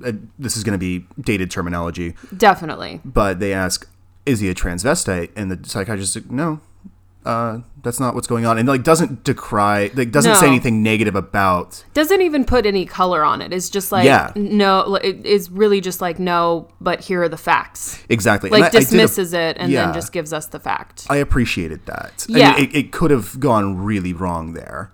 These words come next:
Speaker 2: It truly could, especially in the sixties. I mean,
Speaker 1: Yeah.
Speaker 2: transvestite is not a word that we use anymore.
Speaker 1: I mean,
Speaker 2: Um,
Speaker 1: it, that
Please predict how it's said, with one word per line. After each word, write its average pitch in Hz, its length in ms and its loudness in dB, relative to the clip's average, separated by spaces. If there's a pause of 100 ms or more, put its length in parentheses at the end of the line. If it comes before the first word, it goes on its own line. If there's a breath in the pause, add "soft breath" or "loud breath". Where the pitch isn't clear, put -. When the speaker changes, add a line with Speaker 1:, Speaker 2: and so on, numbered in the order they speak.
(100)
Speaker 2:
It 277 200 0
truly 294 340 0
could, 220 160 -2
especially 233 460 0
in 165 100 -4
the 135 80 -6
sixties. 170 500 -8
I 240 120 0
mean, 240 160 4
Speaker 1:
Yeah. 220 120 2
Speaker 2:
transvestite 214 600 2
is 170 180 -4
not 165 320 0
a 175 60 -2
word 165 300 -2
that 160 160 -4
we 156 440 -6
use 170 280 -4
anymore. 277 560 -2 (280 soft breath)
Speaker 1:
I 190 200 4 (120)
mean, 165 100 0
Speaker 2:
Um, 156 180 -10
Speaker 1:
it, 165 340 -4
that 160 260 -2